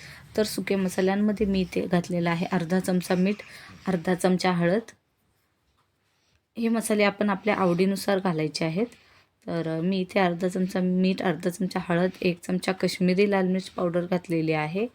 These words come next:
आणि एक चमचा जिरे पावडर घातलेली आहे, एक चमचा धने पावडर घातलेली आहे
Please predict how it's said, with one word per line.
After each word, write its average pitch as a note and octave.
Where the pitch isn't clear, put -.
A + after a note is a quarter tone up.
आणि D#3+
एक F#3
चमचा F#3
जिरे F3
पावडर F#3
घातलेली E3+
आहे, D#3+
एक F3+
चमचा F#3
धने F3
पावडर F3
घातलेली E3
आहे D#3